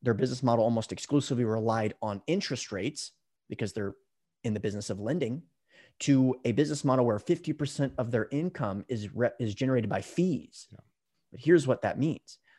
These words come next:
Speaker 1: If you have a hundred and fifty dollar balance in your bank account and there's a monthly fee of ten dollars to keep that hundred fifty dollar balance, you don't have a bank account 'cause you're not an idiot. So that's what happens. So people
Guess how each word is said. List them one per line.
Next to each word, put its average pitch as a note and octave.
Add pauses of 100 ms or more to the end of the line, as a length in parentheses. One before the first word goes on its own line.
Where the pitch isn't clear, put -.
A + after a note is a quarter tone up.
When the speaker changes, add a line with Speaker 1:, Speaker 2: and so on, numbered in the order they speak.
(240)
Speaker 1:
If C3
you F#3
have G#3+
a C#3
hundred D3
and C3
fifty B2+
dollar A2+
balance G#2
in G2
your G2
bank G#2+
account F2+ (380)
and B2
there's A2+
a G#2
monthly B2+
fee A#2+ (380)
of D#3
ten D3
dollars A#2+ (440)
to G#2+
keep D#3
that B2+
hundred B2+
fifty -
dollar A#2
balance, G#2+ (320)
you B2+
don't F3+
have C#3
a G#2+
bank A2
account -
'cause G#2+
you're G#2+
not A2
an A2+
idiot. A2+ (1120)
So C3
that's D3
what C3
happens. -
So -
people B2+